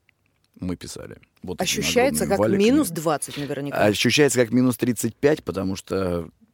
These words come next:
Speaker 2: Голый
Speaker 1: каждая,
Speaker 2: же.
Speaker 1: каждая буква три метра в высоту, три или, нет, ну даже какой три, четыре метра в высоту, две полосы.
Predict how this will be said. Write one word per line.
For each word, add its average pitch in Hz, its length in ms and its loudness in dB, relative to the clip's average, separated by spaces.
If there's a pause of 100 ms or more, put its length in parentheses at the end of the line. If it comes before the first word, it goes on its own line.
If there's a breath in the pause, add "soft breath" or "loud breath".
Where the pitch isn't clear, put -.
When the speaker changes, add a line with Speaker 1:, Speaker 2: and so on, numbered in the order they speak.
(120)
Speaker 2:
Голый 160 280 -4
Speaker 1:
каждая, 107 580 4
Speaker 2:
же. - 80 -10
Speaker 1:
каждая 107 500 2
буква 95 680 -4 (440)
три 117 180 0
метра 101 360 -2
в 71 80 -16
высоту, 110 500 -8 (500)
три 90 160 -6
или, 87 120 -10
нет, 113 260 0
ну 95 80 -6
даже 95 180 0
какой 113 240 -6
три, 92 220 -8
четыре 190 320 -4
метра 127 260 0
в - 20 -4
высоту, 95 300 -6 (140)
две 127 280 2
полосы. - 460 -4